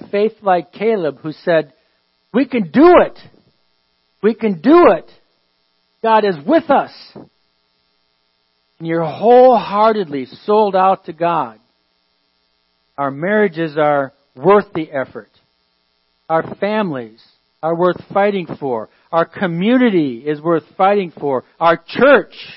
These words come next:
is worth fighting for.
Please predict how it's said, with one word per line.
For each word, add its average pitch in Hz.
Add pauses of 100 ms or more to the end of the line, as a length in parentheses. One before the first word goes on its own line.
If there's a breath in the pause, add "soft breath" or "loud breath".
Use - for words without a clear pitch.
(580)
is 165
worth 185 (360)
fighting 226 (120)
for. 135